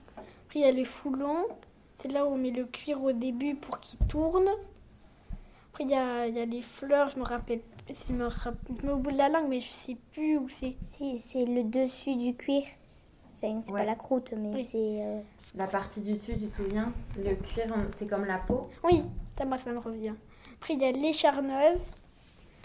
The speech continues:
Speaker 1: que là, par contre, j'arrive plus du tout à me souvenir.
Speaker 3: Tu te souviens, toi, Manon ?
Speaker 2: Euh, écharneuse, euh, je crois que c'est pour, euh, enlever les... les poils.
Speaker 3: C'était pour enlever les bouts de,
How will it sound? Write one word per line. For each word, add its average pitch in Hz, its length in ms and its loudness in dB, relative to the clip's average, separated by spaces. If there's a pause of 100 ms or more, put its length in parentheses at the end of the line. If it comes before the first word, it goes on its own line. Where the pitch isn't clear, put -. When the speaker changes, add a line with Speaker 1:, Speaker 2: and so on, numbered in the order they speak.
Speaker 1:
que 269 80 -4
là, 269 120 0
par 277 160 -4
contre, 262 120 -4
j'arrive 220 240 -6
plus 302 140 0
du 285 140 -2
tout 285 120 2
à 277 60 4
me 254 180 -2
souvenir. 233 400 -4
Speaker 3:
Tu - 320 -18
te - 60 -20
souviens, 220 220 -2
toi, 240 140 -8
Manon ? 226 240 -6
Speaker 2:
Euh, 240 320 4
écharneuse, 240 580 0
euh, 233 220 0
je 226 180 -10
crois 254 200 -4
que - 80 -16
c'est 226 160 -6
pour, 226 340 -4
euh, 220 320 2 (280)
enlever 226 520 4
les... 214 580 0 (1000)
les 214 300 -2
poils. 339 300 4 (840)
Speaker 3:
C'était 208 240 0
pour 202 140 -4
enlever 202 220 -2
les 208 120 0
bouts 202 200 -6
de, 196 200 -2